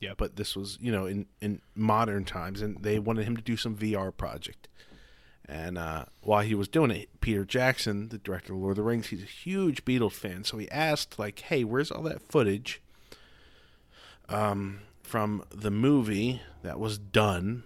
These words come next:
Speaker 2: on the album Let It Be, which is the second to last albums the Beatles ever made, the Beatles ever made?"
Speaker 1: Right.
Speaker 2: And they said, "Well, we have it all.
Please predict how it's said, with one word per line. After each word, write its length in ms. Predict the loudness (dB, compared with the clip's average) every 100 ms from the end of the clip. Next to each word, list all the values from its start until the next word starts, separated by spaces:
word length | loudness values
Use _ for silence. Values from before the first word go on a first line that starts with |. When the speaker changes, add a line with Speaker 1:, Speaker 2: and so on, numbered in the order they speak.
| -8
Speaker 2:
on 140 | -4 -2
the 140 | -2
album 600 | 2 2 4 4 4 0 -6 -10
Let 220 | -2 0
It 120 | 0 0
Be, 220 | 0 0
which 240 | -2 -4
is 140 | -4 -4
the 80 |
second 380 | -4 0 -2 0
to 40 | 0
last 340 | 0 0 -4 -2
albums 320 | -2 0 -4
the 80 | -4
Beatles 360 | -2 0 -2
ever 180 | 0 0
made, 380 | 0 0 0 -2
the 60 | 0
Beatles 440 | 2 4 4 2
ever 220 | 0 2
made?" 300 | 2 4 2 -2 -14 -16 -20 -14
Speaker 1:
Right. 200 | -14 -14 -16 -14 -10 -2
Speaker 2:
And 240 | 0 0
they 360 | 0 -2 -2 -6 -14 -20 -18
said, 220 | -6 -2 0
"Well, 120 | 0
we 120 | 0
have 280 | 2 2 2
it 100 | -2
all. 280 | -2 -4